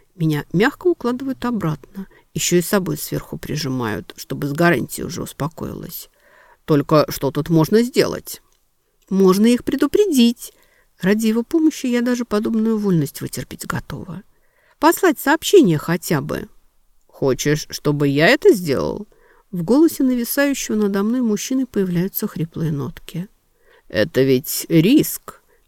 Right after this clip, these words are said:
Он закрывает глаза и наклоняется, касаясь губами моих волос. Глубоко втягивает носом воздух и шепчет на выдохе.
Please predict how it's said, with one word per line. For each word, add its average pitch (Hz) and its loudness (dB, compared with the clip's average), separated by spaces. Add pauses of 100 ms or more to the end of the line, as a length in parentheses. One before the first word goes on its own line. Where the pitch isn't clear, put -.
Он 269 2
закрывает 262 -2
глаза 247 2
и 320 4
наклоняется, 240 0
касаясь 156 -4
губами 151 -4
моих 165 -4
волос. 151 -10 (520)
Глубоко 151 2
втягивает 143 -4
носом 139 -2
воздух 170 -4
и 190 -2
шепчет - -8
на 151 -6
выдохе. 165 -10